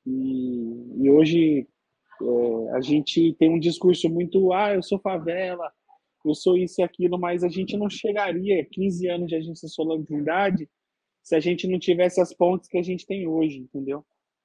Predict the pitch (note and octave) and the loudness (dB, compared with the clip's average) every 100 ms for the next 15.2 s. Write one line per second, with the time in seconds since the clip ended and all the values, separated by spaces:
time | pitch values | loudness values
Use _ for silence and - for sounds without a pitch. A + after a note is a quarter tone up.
0 | _ C3+ - D3+ D3+ D#3 E3 - D#3+ D#3 | _ -12 -4 -4 -2 -2 -2 -2 -2 -2
1 | D3+ - C#3+ C3+ D3 D3 C#3 - _ _ | -6 -6 -4 -2 -2 -2 -6 -18 _ _
2 | - C#3 - D#3 - E3 D#3+ - D#3 D#3 | -16 -14 -4 -4 0 0 0 -4 -8 -8
3 | - D#3 C#3+ C#3+ D#3 C#3+ - _ _ _ | -8 -8 -6 -4 -4 -6 -10 _ _ _
4 | _ _ _ _ _ D3 D3 F3+ F#3+ F#3+ | _ _ _ _ _ -8 0 2 2 2
5 | G3+ G#3+ G3+ A3 - G#3+ G3 G#3+ - G#3+ | 0 0 0 -2 0 -2 0 -2 -2 -2
6 | A3 - G3+ G3+ - F#3+ C3+ - _ _ | -2 0 0 0 -4 -12 -12 -14 _ _
7 | - A#2+ B2+ D3 C3+ B2 _ _ _ _ | -10 -6 -4 -4 -6 -10 _ _ _ _
8 | _ _ - A#2+ A#2 A#2 A#2 A2+ A2 G#2+ | _ _ -16 -10 -8 -8 -8 -8 -8 -8
9 | G#2+ _ _ _ _ _ A#2+ B2+ C#3 - | -12 _ _ _ _ _ -8 -2 -2 2
10 | D#3 D3 - C#3+ E3 D#3 C#3+ C#3 D3 - | 2 2 2 2 2 2 0 0 -2 -2
11 | D3 D3+ C#3 A#2+ - _ _ _ _ - | 0 2 2 -2 -6 _ _ _ _ -12
12 | - - - A#2 A#2 A2+ A2+ A2+ A2 - | -12 -12 -18 -20 -20 -20 -16 -16 -16 -2
13 | D3 E3 E3 D#3+ C3+ D3+ D3+ D#3+ - D#3+ | 0 2 2 2 4 4 4 2 0 0
14 | - - D3+ D3 - D3 D3 - C#3 C3 | 0 -2 -2 -2 -2 -2 -2 -2 0 0
15 | E3+ F#3+ | 0 -2